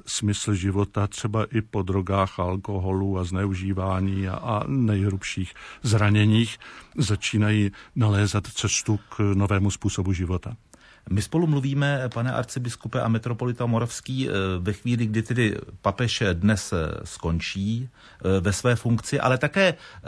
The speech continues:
Speaker 2: v hodinách, kdy ještě ne tak úplně skončila debata kolem takzvaných církevních restitucí,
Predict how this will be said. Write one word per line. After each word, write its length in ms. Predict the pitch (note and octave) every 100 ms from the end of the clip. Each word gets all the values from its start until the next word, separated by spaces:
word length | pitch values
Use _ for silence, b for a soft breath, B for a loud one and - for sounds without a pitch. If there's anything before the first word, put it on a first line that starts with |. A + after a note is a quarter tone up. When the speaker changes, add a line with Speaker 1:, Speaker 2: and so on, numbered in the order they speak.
| C#2
Speaker 2:
v 80 | C#2
hodinách, 720 | E2+ A#2 B2 D#3+ D#3+ D#3+ - A#2
kdy 440 | G#2+ G#2 C3+ D3 C#3+
ještě 480 | C#3+ A#2+ - D#3
ne 220 | C#3+ A2+ B2
tak 220 | C3+ -
úplně 320 | C3 D3 C#3+
skončila 580 | - - B2+ - C3 D#2+
debata 380 | E2+ F2 F#2 F#2
kolem 240 | F#2+ F#2
takzvaných 420 | G2 F#2 G2+ G2
církevních 640 | - F#2+ F#2+ G2+ G2 G#2
restitucí, 640 | G#2 G2+ - G#2+ G#2 -